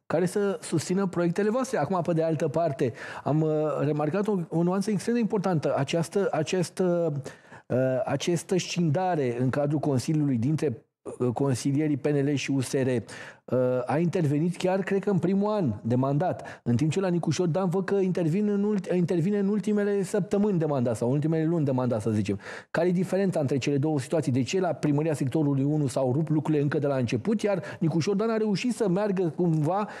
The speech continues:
cu, uh, cu acest, cu această majoritate, uh,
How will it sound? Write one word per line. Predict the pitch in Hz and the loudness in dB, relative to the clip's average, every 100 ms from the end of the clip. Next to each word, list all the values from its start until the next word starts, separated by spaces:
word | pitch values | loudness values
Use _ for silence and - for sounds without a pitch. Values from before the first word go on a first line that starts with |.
| - | -12
cu, | - | -2
uh, | 175 170 170 156 156 160 156 | 2 2 0 0 0 2 0
cu | - | 0
acest, | 160 190 180 - 180 160 | 0 0 -2 0 0 2
cu | 156 | 0
această | 151 180 180 | -2 0 0
majoritate, | 165 135 151 139 147 185 185 240 240 - - - | 2 2 0 0 0 0 0 0 -2 -6 -16 -4
uh, | 175 185 190 190 | 0 0 0 0